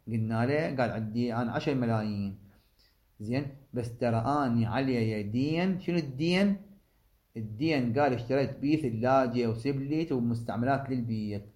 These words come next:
قلت: "ذني الدين؟" قال: "مليون". قلنا: "الوخر مليون وتخمس الباقي". زين، قال: "ولم يسدد القرض، وفي هذه السنة استثنى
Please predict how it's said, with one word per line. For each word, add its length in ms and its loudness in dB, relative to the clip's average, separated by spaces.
قلت: 500 0
"ذني 640 2
الدين؟" 460 0
قال: 140 4
"مليون". 480 2
قلنا: 160 2
"الوخر 260 0
مليون 280 4
وتخمس 380 0
الباقي". 920 -2
زين، 380 -4
قال: 220 4
"ولم 380 2
يسدد 340 4
القرض، 440 2
وفي 300 0
هذه 240 2
السنة 480 0
استثنى 760 2